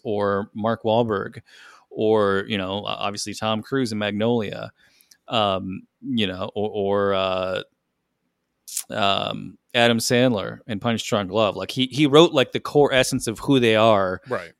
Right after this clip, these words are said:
Speaker 1: just beneath the surface that, like, those actors in their real daily lives are, like, trying to, you know, tamper down and hide and,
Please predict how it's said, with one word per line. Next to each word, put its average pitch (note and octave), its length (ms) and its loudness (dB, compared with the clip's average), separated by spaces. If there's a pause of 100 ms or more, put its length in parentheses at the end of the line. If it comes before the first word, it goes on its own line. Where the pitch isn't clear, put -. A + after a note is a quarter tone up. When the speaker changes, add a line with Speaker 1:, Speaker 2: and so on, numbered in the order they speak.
Speaker 1:
just D3+ 400 4
beneath E3 300 2
the C3+ 80 -2
surface D3 480 4
that, C3+ 140 -4
like, B2 120 -2
those B2 160 2
actors B2 400 2
in A2+ 60 -4
their G2+ 120 -4
real A2 160 0
daily G#2+ 240 0
lives G2+ 280 0
are, G#2 40 -4
like, G2 140 -6
trying G#2+ 420 -2
to, F#2+ 200 -2 (460)
you A#2 80 -6
know, F#2 180 -10 (560)
tamper A#2 400 -2
down G#2+ 260 0
and G#2+ 100 -6
hide A2 460 -2
and, G#2 180 -8